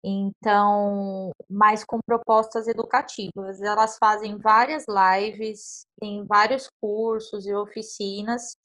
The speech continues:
sobre a, as temáticas racial e gênero.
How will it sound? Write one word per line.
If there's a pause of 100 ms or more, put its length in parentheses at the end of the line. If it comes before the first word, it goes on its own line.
(220)
sobre (160)
a,
as
temáticas
racial
e
gênero.